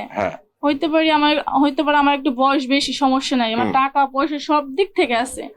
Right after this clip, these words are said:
Speaker 1: হুম।
Speaker 2: বলে, "আমার কুমিল্লা পাঁচতলা বাড়ি আছে, গাড়ি আছে", সবকিছু আমার বলছে।
Speaker 1: হুম।
Speaker 2: আমি বলছি, "ভাইয়া, না, আমি আপনার বিয়ে করবো না।"
Speaker 1: হুম।
Speaker 2: বলে, "তুমি কি জানো আমি কত মানুষের মাইরা ফেলাইছি?" আমি বলছি, "ভাইয়া, আপনি যাই করেন, এটা আমার দেখার দরকার নেই।"
Speaker 1: মানুষ-
Speaker 2: তো কি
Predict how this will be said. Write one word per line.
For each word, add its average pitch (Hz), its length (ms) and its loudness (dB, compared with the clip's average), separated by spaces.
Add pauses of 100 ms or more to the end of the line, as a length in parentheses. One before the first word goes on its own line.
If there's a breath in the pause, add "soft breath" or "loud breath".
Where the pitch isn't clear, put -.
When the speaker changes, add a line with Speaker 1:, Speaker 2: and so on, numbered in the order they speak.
(120)
Speaker 1:
হুম। 110 220 0 (100)
Speaker 2:
বলে, 247 240 2
"আমার 262 260 2
কুমিল্লা 254 540 0
পাঁচতলা 254 440 -2
বাড়ি 240 280 -2
আছে, 254 340 -2 (220)
গাড়ি 240 260 0
আছে", 254 160 -4
সবকিছু 415 500 0
আমার 269 180 2
বলছে। 247 360 -2 (140)
Speaker 1:
হুম। 220 200 -2
Speaker 2:
আমি 240 120 2
বলছি, 254 220 -2
"ভাইয়া, 233 300 2 (260)
না, 220 200 0
আমি 226 140 -4
আপনার 240 240 -6
বিয়ে 226 220 -2
করবো 214 240 2
না।" 208 200 -2
Speaker 1:
হুম। - 220 -2 (300)
Speaker 2:
বলে, 262 200 2
"তুমি 262 240 4
কি 311 120 2
জানো 311 300 2
আমি 277 220 4
কত 269 220 0
মানুষের 330 420 2
মাইরা 285 240 2
ফেলাইছি?" 320 400 0
আমি 240 160 0
বলছি, 277 200 0
"ভাইয়া, 302 260 4
আপনি 339 320 0
যাই 320 280 0
করেন, 370 180 2
এটা 277 140 0
আমার 302 160 2
দেখার 294 280 -2
দরকার 214 320 -2
নেই।" 202 100 -10
Speaker 1:
মানুষ- 254 280 0
Speaker 2:
তো 381 100 4
কি 587 140 2